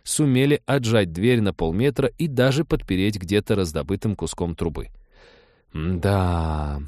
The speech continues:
протянула глава О З К, тщетно пытаясь определиться с эмоциями. Находка меньше всего напоминала старичка, почившего в своей постели в окружении безутешной родни. Ну, разве что он изъявил такое экзотическое последнее желание —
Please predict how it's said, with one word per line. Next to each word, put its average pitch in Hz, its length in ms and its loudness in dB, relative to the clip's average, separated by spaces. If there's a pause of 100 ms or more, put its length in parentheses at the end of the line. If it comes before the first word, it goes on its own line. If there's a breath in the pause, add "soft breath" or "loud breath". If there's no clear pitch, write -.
(240 soft breath)
протянула 95 500 0
глава 90 360 2
О 98 100 -4
З 82 180 -4
К, 117 240 2
тщетно 98 440 -2
пытаясь 95 460 -2
определиться 85 600 -4
с - 100 -6
эмоциями. - 560 -6 (500 soft breath)
Находка 170 520 2
меньше 156 340 2
всего 131 300 0
напоминала 101 540 0
старичка, 101 600 -2
почившего 113 640 -2
в - 60 -6
своей 92 240 2
постели 107 520 -2
в 104 80 -2
окружении 92 640 0 (220 soft breath)
безутешной 85 720 -4
родни. 80 420 -6 (460 loud breath)
Ну, 113 120 6
разве 120 300 6
что 120 240 2
он 117 260 2
изъявил 113 380 2
такое 113 360 4
экзотическое 101 680 0
последнее 95 520 0
желание — 95 500 2